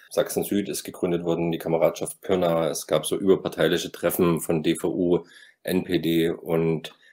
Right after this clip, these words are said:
den Republikanern schon neunzehnhundertfünfundneunzig und dann neunzehnhundertsiebenundneunzig das ganz Wichtige für die Region, die Gründung dieser relativ bekannten Nazi-Kameradschaft Skinhead Sächsische Schweiz, kurz abgekürzt S S S. Und dieser Uwe Leixenring,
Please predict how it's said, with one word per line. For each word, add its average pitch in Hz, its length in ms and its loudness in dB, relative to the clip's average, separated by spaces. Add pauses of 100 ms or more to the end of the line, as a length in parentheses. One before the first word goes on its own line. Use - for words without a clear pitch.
(120)
den 80 100 -2
Republikanern 87 800 4
schon 85 140 -4
neunzehnhundertfünfundneunzig 85 1300 -2 (340)
und 80 220 -2
dann 82 160 2
neunzehnhundertsiebenundneunzig 82 1200 0 (300)
das 82 180 -4
ganz 80 360 -4
Wichtige 87 380 0
für 80 140 -4
die 85 120 -2
Region, 87 440 2
die 82 80 -2
Gründung 85 500 0
dieser 80 480 0 (640)
relativ 82 380 2
bekannten 85 480 -2
Nazi-Kameradschaft 82 960 2
Skinhead 87 400 0
Sächsische 80 380 -2
Schweiz, - 540 0
kurz - 260 -4
abgekürzt - 580 -2
S 78 160 -4
S - 140 -12
S. - 380 -4 (220)
Und 92 180 4
dieser 87 300 4
Uwe 92 160 2
Leixenring, 101 720 2